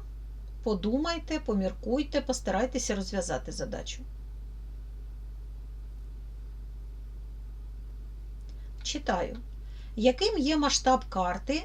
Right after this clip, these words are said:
якщо довжина відрізка на карті в двадцять тисяч разів менша, ніж на місцевості?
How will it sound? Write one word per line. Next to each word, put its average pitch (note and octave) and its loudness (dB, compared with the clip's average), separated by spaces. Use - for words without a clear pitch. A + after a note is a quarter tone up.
якщо A#3+ 4
довжина C4+ 6
відрізка G#3+ 4
на G#3+ 4
карті D#4 4
в C4 2
двадцять G3 6
тисяч G3 2
разів A3 2
менша, G#3 6
ніж B3+ 8
на B3+ 8
місцевості? G3 4